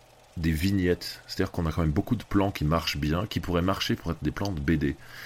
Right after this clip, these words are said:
C'est-à-dire des plans relativement larges, dans lesquels on laisse une bonne place aux éléments de décor, qui sont des décors intéressants, qui sont des décors avec une richesse, avec une,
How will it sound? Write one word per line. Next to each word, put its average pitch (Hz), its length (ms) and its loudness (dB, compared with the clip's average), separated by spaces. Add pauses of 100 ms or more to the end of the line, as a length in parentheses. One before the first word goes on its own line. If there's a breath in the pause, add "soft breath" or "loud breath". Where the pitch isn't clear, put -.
(180 loud breath)
C'est-à-dire 104 180 0
des 82 80 2
plans 87 180 0
relativement 104 560 2
larges, 92 520 2
dans 80 120 0
lesquels 90 340 2
on 85 120 2
laisse 82 200 0
une 73 120 2
bonne 95 200 0
place 87 540 0 (100)
aux 71 280 0
éléments 76 400 0
de 76 60 2
décor, 78 440 0
qui - 100 -6
sont - 180 -4
des 87 140 0
décors 71 380 -2
intéressants, 73 520 -2 (720 loud breath)
qui - 60 -4
sont 90 120 2
des 80 60 4
décors 78 240 0
avec 69 160 -2
une 76 120 2
richesse, 76 520 2
avec 69 200 -2
une, 65 280 -6